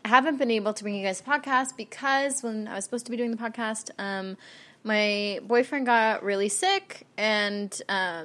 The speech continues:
then so did everyone in his immediate family, and, uh, it got really bad, and, uh, turns out that he has covid. I had to get tested. I probably have it as well, but I so far am, I'm fine. I'm good.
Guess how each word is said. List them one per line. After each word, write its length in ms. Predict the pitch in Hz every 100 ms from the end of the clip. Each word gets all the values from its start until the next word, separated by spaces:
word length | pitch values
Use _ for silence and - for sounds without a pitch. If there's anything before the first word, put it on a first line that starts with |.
| 165
then 340 | 208 202 196 -
so 200 | - 202
did 200 | 190 -
everyone 400 | 202 208 202 185
in 80 | 180
his 200 | 185 -
immediate 380 | 175 170 175
family, 500 | 220 320 330 285 285 - - - _
and, 840 | 208 208 196 196 190 196 185 - - _ -
uh, 360 | 190 180 175 185
it 80 |
got 140 | 190 165
really 200 | 185 190
bad, 460 | 208 226 233 233 -
and, 360 | 190 185 185 180
uh, 200 | 180 175
turns 280 | 196 180
out 300 | 180 170 160
that 220 | 175 165 170
he 160 | 180
has 360 | 180 165 - -
covid. 360 | 277 277 294
I 60 | 220
had 80 | 175
to 40 |
get 140 | 170 165
tested. 420 | 233 233 254 240
I 80 | 208
probably 300 | 185 175 180
have 160 | 170
it 80 | -
as 100 | 190
well, 300 | 226 302 311 247
but 220 | 285 285 -
I 180 | 220 240
so 160 | 247
far 260 | 233 220 226
am, 340 | 202 202 208 226
I'm 100 | 190
fine. 320 | 190 202 160 202
I'm 80 | 175
good. 200 | 170 151